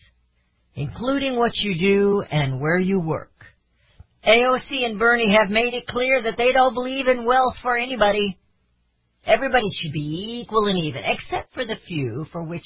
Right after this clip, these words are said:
they are included. Government should own everything. And you, my dear friends, haven't gotten sense enough, in their opinion, to own or control your own life.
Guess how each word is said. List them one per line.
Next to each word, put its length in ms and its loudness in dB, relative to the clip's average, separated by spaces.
they 200 -2
are 200 0
included. 600 -8
Government 540 -4
should 180 -6
own 480 6
everything. 680 -2
And 240 4
you, 200 2
my 200 2
dear 280 -6
friends, 440 -12
haven't 280 0
gotten 320 4
sense 280 -4
enough, 280 0
in 140 -2
their 200 4
opinion, 640 -4
to 200 -6
own 560 0
or 120 -2
control 560 -2
your 160 -4
own 300 0
life. 300 -2